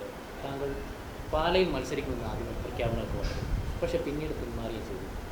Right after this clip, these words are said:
മാണിയെ പേടിച്ചിട്ടാണോ അതോ മാണി പറഞ്ഞിട്ടാണോ, എന്തായിരുന്നു അന്ന് ആ പിന്മാറ്റം?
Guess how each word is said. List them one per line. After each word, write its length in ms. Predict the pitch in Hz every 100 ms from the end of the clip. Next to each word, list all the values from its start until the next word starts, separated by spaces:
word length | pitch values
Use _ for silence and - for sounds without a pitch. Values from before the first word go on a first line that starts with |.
| - - - - 151
മാണിയെ 440 | 160 170 180 185
പേടിച്ചിട്ടാണോ 640 | 185 156 156 151 - - 120
അതോ 380 | 113 113 113 117
മാണി 140 | 127
പറഞ്ഞിട്ടാണോ, 840 | 135 110 107 135 - 98 - - 127
എന്തായിരുന്നു 380 | 151 135 123
അന്ന് 180 | 104 113
ആ 40 | 107
പിന്മാറ്റം? 400 | 110 101 - -